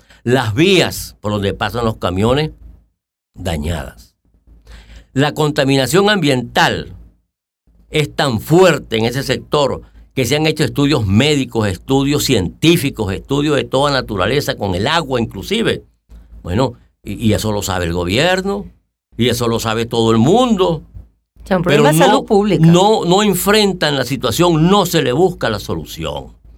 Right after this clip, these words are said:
Speaker 1: Ambiente dice que eso le corresponde a fulano, que esto le corresponde al otro, que esto le corresponde a quién, y es una pelotica de goma que salta todos los días y no sabemos dónde va a caer la pelota. Ahora fíjese, eso por un lado,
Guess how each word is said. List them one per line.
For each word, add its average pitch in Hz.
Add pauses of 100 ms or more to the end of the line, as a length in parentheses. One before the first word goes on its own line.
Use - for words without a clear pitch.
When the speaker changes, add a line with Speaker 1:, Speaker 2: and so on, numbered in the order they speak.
(720)
Speaker 1:
Ambiente 123
dice 110
que 90
eso 87
le 98
corresponde 90
a 95
fulano, 170 (300)
que 104
esto 107
le 101
corresponde 98
al 131
otro, 180 (180)
que 107
esto 110
le 101
corresponde 98
a 117
quién, 208 (120)
y 117
es 113
una 135
pelotica 120
de 110
goma 110
que 113
salta 117
todos 113
los 98
días 160 (160)
y 123
no 117
sabemos 104
dónde 98
va 85
a 85
caer 78
la 82
pelota. 78 (420)
Ahora 156
fíjese, 123 (1400)
eso 135
por 156
un 156
lado, 76